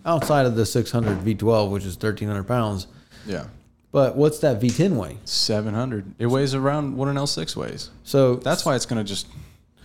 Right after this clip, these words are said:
Speaker 1: Well, and then how much does the
Speaker 2: blow it out of
Speaker 1: three hundred four two weigh? Yamaha.
Speaker 2: That weighs five hundred and seventy pounds.
Speaker 1: Five seventy?
Speaker 2: Five hundred, five sixty, five seventy, but I think that's for the smallest one, so it probably
Speaker 1: It's also the V six that's not, they don't have a three fifty.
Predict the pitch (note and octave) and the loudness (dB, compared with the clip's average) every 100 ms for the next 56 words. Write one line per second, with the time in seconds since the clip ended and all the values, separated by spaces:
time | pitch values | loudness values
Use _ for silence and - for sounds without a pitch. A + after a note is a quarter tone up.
0 | - - D3+ C#3+ C3+ C3 B2+ A#2+ B2+ A#2+ | -20 -2 2 2 2 2 4 4 4 4
1 | A2+ A#2+ G2+ A2 G#2+ G#2 G2+ G2+ F#2+ A2 | 4 2 2 2 4 4 2 -2 0 2
2 | B2 A#2+ B2 G#2+ G2+ A#2+ A2 F3+ D#3 G#2 | 4 4 4 0 2 2 2 0 2 0
3 | F#2 F#2 - - C3 C#3+ G#2 F#2 - - | -2 -8 -16 -10 -2 0 0 -2 -6 -6
4 | B2 D3+ C3+ C3+ B2+ - - A#2 B2 A#2+ | -4 -2 -4 -4 -6 -10 -8 -6 -6 -8
5 | A#2+ A#2+ A#2 A2+ G#2+ G2+ G2 - G2 A2 | -8 -6 -2 -2 -2 -4 -6 -8 -6 -6
6 | - - - - A2+ A2 G#2 G2 F#2 F2+ | -6 -6 -4 -4 -2 -2 -2 -4 -6 -8
7 | G2 F2 D#2 F2+ - - - A#2 A#2+ B2 | -12 -10 -10 -8 -8 -6 0 0 2 2
8 | A#2+ B2+ B2+ B2 A#2+ A2+ - B2+ A#2 - | 2 0 0 -4 -4 -10 -10 -8 -6 -6
9 | B2 - B2 A#2 A#2 A2 A2 A#2+ A#2 - | -6 -8 -8 -8 -10 -10 -8 -6 -6 -6
10 | A#2 A2 B2+ A#2 A2 - G2 - A2 G2+ | -6 -6 -6 -8 -8 -8 -6 -6 -4 -4
11 | G2 F#2+ A2 G#2 G2+ G2 F#2 F2+ - G2 | -4 -6 -6 -4 -4 -6 -6 -8 -6 -6
12 | F#2+ F2+ F2 C3 A2 A2+ G2+ F#2+ G#2+ - | -6 -8 0 0 2 0 0 0 -2 2
13 | A2+ - G2+ A2 G#2 F2+ G#2+ G#2+ G#2 G2+ | 0 0 -4 -2 -2 -2 -2 0 0 -2
14 | G#2 G2+ G2 G2 G2 G2+ G2+ G2 | -2 -2 -2 -2 -2 -4 -2 -6